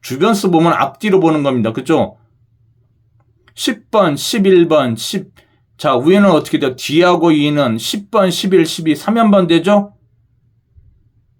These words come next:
자, 거기에 관련 없는 번호 하나 들어가 있죠. 자, 밑에 이자동 봅시다. 십일, 십이, 십삼, 삼 연번이죠. 이 중에서 한 수 나오면은.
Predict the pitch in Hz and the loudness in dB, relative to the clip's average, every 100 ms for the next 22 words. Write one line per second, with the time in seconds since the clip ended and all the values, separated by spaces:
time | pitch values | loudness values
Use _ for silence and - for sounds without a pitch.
0 | _ _ _ _ _ _ 147 147 175 185 | _ _ _ _ _ _ -2 0 2 2
1 | 170 170 180 175 165 147 151 151 170 160 | 2 2 2 2 0 2 2 2 0 -2
2 | 135 131 - 104 98 - _ - 127 123 | 0 0 -2 -6 -10 -12 _ -6 -4 -2
3 | 190 - 135 139 190 202 190 156 127 - | -4 -2 -2 0 0 0 0 0 -4 -6
4 | - 101 101 98 _ _ - - 220 214 | -8 -6 -6 -6 _ _ -12 -6 -2 0
5 | 196 196 185 185 202 - 180 175 - 220 | 0 0 -2 -2 -4 -4 -4 -4 -4 0
6 | 208 180 160 127 131 165 170 180 165 143 | 2 2 0 -2 -4 -4 -2 0 0 0
7 | 143 170 196 - 135 104 _ _ _ _ | 0 0 -2 -2 -6 -6 _ _ _ _
8 | _ _ _ _ _ _ _ _ 127 135 | _ _ _ _ _ _ _ _ -2 0
9 | 165 156 131 101 | 2 2 0 -2